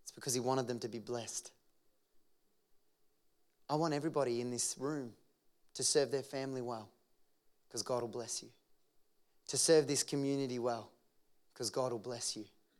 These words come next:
To serve your workplace well, 'cause God will bless you. But in order to do that, in humility, you need to love first.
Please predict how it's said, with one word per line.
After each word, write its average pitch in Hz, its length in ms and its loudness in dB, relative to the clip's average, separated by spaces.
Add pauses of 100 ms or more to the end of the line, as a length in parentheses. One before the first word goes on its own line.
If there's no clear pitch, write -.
(320)
To 135 140 0
serve 160 260 10
your 139 80 10
workplace 151 580 6
well, 120 360 0 (580)
'cause 123 160 -2
God 131 500 2 (340)
will 117 100 -6
bless 135 420 0
you. 113 180 -6 (1200)
But 160 100 6
in 165 100 8
order 190 260 10
to 170 380 6 (640)
do 208 280 12
that, 120 280 6 (1080)
in 180 120 10
humility, 165 580 8
you 147 180 4
need 165 280 4
to 156 100 0
love 160 340 8
first. - 580 2